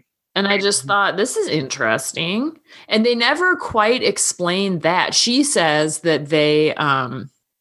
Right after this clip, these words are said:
still have business left to do on Earth, but there's a sense that even when she says it, that is suspect, that nobody really knows if that's the reason why. So that was a little confusing to me.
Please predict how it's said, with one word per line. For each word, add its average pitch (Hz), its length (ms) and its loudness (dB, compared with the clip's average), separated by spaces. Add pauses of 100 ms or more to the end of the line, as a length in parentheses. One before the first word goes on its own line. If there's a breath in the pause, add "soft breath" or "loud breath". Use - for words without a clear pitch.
(120)
still 196 300 0
have 160 160 2
business 165 380 0
left 156 180 0
to 156 80 -2
do 151 160 0
on 143 180 2
Earth, 151 300 2
but 170 140 2
there's 185 200 2
a 185 80 0
sense 202 380 0
that 170 160 0
even 170 300 -2
when 156 140 -4
she 143 180 -2
says 156 400 0
it, 90 260 -2 (400 soft breath)
that 147 380 0
is 143 240 -2
suspect, - 640 -4
that 156 160 0
nobody 156 360 2
really 147 300 0
knows 135 580 -4 (200)
if 160 160 0
that's 147 240 -2
the 151 100 -4
reason 139 380 -6
why. 123 520 -2
So - 180 0
that 208 160 2
was 233 160 2
a 208 60 4
little 170 260 2
confusing 147 640 -4
to - 140 -12
me. - 240 -12